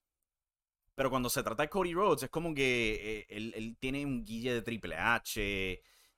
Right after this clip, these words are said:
tiene un guille de que quiere ser distinto, tiene un montón de guilles, pero no tiene un enfoque real. Y a veces tiene cosas que funcionan, ¿sabes? Este, no te puedo ni mencionar un ángulo ahora mismo. Bueno,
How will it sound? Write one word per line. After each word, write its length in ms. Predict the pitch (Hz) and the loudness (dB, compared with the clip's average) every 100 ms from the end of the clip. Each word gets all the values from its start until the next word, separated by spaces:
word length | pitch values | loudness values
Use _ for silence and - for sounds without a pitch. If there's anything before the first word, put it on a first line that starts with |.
| - | -4
tiene 200 | 113 117 | 0 0
un 180 | 117 113 | 0 0
guille 420 | 113 117 113 107 | 0 2 4 4
de 120 | 101 | 2
que 160 | 101 87 | -2 -2
quiere 160 | 98 | -2
ser 240 | - 117 92 | 0 -2 -4
distinto, 920 | - - 127 120 113 117 110 110 104 | -10 -4 -2 -2 -4 -2 0 0 2
tiene 160 | 143 | 0
un 80 | 180 | 4
montón 440 | 185 165 185 175 | 2 4 4 6
de 100 | 165 160 | 4 2
guilles, 520 | 156 170 147 120 - | 0 -4 -2 -2 -4
pero 260 | - 127 127 | 0 0 2
no 160 | 131 | 0
tiene 560 | 127 147 151 147 139 - | 0 2 4 4 2 -2
un 140 | 123 127 | -4 -4
enfoque 540 | 123 - 139 123 117 | -4 -2 -2 0 -2
real. 360 | 92 76 73 - _ _ _ _ _ _ _ - - _ _ _ | -2 -6 -8 -12 _ _ _ _ _ _ _ -20 -20 _ _ _
Y 80 | 123 | 6
a 60 | 127 | 6
veces 320 | 135 - 170 | 6 2 -2
tiene 240 | 180 175 | -2 0
cosas 280 | 147 151 175 | 0 0 -2
que 140 | - - | -4 -6
funcionan, 1300 | 135 131 - - 98 110 135 135 127 123 120 110 - | -6 -6 -4 -4 0 4 4 4 4 4 4 4 2
¿sabes? 360 | 131 117 101 | 4 4 2
Este, 580 | - 104 98 90 80 - _ _ _ _ _ 101 | -4 -4 0 -2 -4 -8 _ _ _ _ _ -8
no 100 | 101 | -2
te 80 | |
puedo 140 | 120 123 | 0 0
ni 80 | 113 | 0
mencionar 380 | 98 - 98 | -2 -2 -2
un 140 | 110 113 | -2 -2
ángulo 260 | 117 107 | -2 2
ahora 140 | 104 95 | 2 2
mismo. 220 | 98 95 | -2 2
Bueno, 220 | 151 - | 2 2